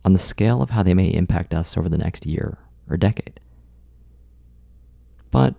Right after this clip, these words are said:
what if there's a simple way to reframe things to exploit this feature? What if we learn to see the act of making a decision for the long term, for our future selves, as a reward in and of itself?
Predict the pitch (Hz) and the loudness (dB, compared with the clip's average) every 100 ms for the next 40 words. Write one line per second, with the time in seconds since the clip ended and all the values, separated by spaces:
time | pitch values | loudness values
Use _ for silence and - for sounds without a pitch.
0 | - 135 151 - 240 202 156 151 147 104 | -6 -2 0 0 0 0 -2 0 0 2
1 | 98 92 95 - 92 - 82 87 - 85 | 4 4 4 4 2 2 2 2 2 0
2 | 87 - 85 - - 85 78 87 - 117 | 0 -2 -4 -4 -2 0 0 -4 -4 -4
3 | - - - - - - - - - - | -4 -10 -18 -20 -20 -20 -20 -20 -20 -20
4 | - - - - 101 92 95 87 87 85 | -20 -20 -2 6 6 6 4 6 6 6
5 | 92 - 90 - - 98 - - - - | 4 0 -2 -2 -2 0 0 -4 -14 -18
6 | - 85 92 107 - 98 95 - 85 85 | -8 0 2 2 2 0 0 0 0 0
7 | 80 - 87 92 135 139 - - - _ | -2 -4 -2 0 -2 -2 -6 -14 -20 _
8 | - - - - - - 120 110 - 202 | -20 -20 -20 -20 -20 -2 0 0 -2 -4
9 | 101 - 50 98 - - - _ - - | -4 -4 -8 -10 -16 -20 -20 _ -20 -20
10 | - - - - 98 104 95 90 85 85 | -20 -20 -6 2 4 6 4 4 2 2
11 | 90 - - - - - 92 82 82 - | 0 -6 -20 -20 -4 2 2 2 -4 -4
12 | - - - | -4 -4 -8